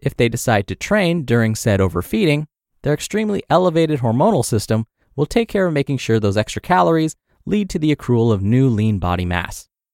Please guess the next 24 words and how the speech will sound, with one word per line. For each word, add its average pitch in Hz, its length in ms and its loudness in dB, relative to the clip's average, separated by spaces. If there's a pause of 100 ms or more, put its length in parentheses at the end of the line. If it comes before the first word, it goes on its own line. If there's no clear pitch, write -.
(280)
In 143 80 -4
fact, 185 300 0 (260)
it's - 140 -10
not 277 180 -2
unheard 202 320 0
of 139 120 2
for - 100 -6
guys 131 420 2
just - 280 -8
getting 175 180 -2
into 131 140 0
weight 170 200 2
training 123 340 0
to 123 80 -2
gain 131 320 2 (120)
twenty 165 320 0
to 143 100 -4
twenty-five 143 520 -2
pounds 123 440 0
over 117 220 0
a 127 60 4
year 139 260 2
or 101 80 2
so, - 280 -6